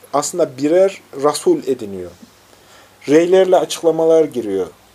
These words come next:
Dayandıkları, temel kural edindikleri, kaide edindikleri şeylerin çoğu reylere dayalı, akli çıkarımlardan, istinbatlardan ibaret kaideler. Dediğimiz gibi mesela Hizb-ı Tahrirciler, ev-, evveliyatında kelamcılar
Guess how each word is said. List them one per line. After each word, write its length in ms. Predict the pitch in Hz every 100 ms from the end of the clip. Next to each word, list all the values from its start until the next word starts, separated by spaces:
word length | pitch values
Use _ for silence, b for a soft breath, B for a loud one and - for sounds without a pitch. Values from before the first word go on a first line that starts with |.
| _
Dayandıkları, 640 | 151 160 185 185 - 185 147
temel 300 | - 160 185 175
kural 360 | - 175 175
edindikleri, 600 | 151 143 143 131 139 113
kaide 360 | - 151 156 175
edindikleri 560 | 165 156 147 135 139 127
şeylerin 500 | - 139 135 127 123
çoğu 360 | - 196 233 - B B 135
reylere 520 | 156 160 165 180 208
dayalı, 320 | 165 135 117
akli 440 | 113 143 - 180 180
çıkarımlardan, 720 | - 147 147 151 147 156 131
istinbatlardan 800 | - - 147 143 - 143 151 143
ibaret 420 | 127 131 127 127 - -
kaideler. 600 | - 107 98 87 85 - - _ _ _ _ _ _ _ _ _
Dediğimiz 360 | 143 147 143 104
gibi 100 | 104
mesela 360 | 127 - 110 B B B _ - - 170
Hizb-ı 280 | 147 147 -
Tahrirciler, 720 | 156 139 131 120 113 101 - _ _ _ _ _ -
ev-, 120 | 131 127 -
evveliyatında 800 | 131 139 135 131 123 - 185
kelamcılar 580 | - 135 127 123 107 95